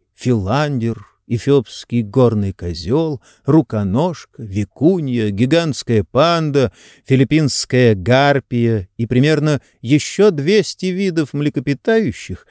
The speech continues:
семьсот видов птиц, четыреста видов рептилий, шестьсот видов земноводных и четыре тысячи видов растений. Нынешний уровень вымирания в несколько тысяч раз выше геологической нормы,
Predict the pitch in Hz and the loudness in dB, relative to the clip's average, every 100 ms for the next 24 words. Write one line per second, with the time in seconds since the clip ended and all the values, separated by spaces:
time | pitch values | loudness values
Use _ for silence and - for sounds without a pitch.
0 | _ - - 208 175 - 190 143 - 92 | _ -6 2 2 2 2 4 4 0 -4
1 | 110 107 85 - - - 226 247 - - | 0 0 -2 -8 -16 -10 -6 -6 -8 -20
2 | _ _ - 147 127 151 123 - 117 101 | _ _ -4 -2 2 2 2 -2 -4 0
3 | 113 85 - 87 - - 233 220 175 - | 0 -2 -10 -10 -10 -8 -6 -4 -6 -10
4 | _ - 160 147 - - 208 - 104 135 | _ -6 -2 0 -2 -2 -4 -4 -6 -4
5 | 139 120 101 127 120 117 135 120 120 - | -2 -2 0 0 2 2 2 2 0 0
6 | 117 - 113 107 254 254 185 - 151 - | -8 -6 -10 -6 -6 -6 -8 -8 -10 -8
7 | 113 - 110 85 92 85 - _ _ _ | -10 -8 -8 -6 -8 -10 -14 _ _ _
8 | - 104 - - - - _ _ _ _ | -8 -4 -4 -4 -10 -14 _ _ _ _
9 | _ _ _ _ _ _ _ _ - 131 | _ _ _ _ _ _ _ _ -4 0
10 | 156 147 160 160 160 151 147 123 _ - | 0 0 2 4 4 4 2 0 _ -8
11 | 107 147 147 147 151 147 143 123 117 147 | 0 2 4 4 2 2 2 2 0 0
12 | 139 - 135 - 127 - 151 135 123 - | 0 -2 -4 -2 -6 -4 -4 -4 -6 -4
13 | 123 147 139 - 101 98 180 - 151 139 | 0 2 2 0 -6 -2 -2 -2 -6 -2
14 | 127 127 123 120 110 - - 110 113 107 | 2 2 2 -2 -6 -8 -2 0 2 2
15 | 104 | 0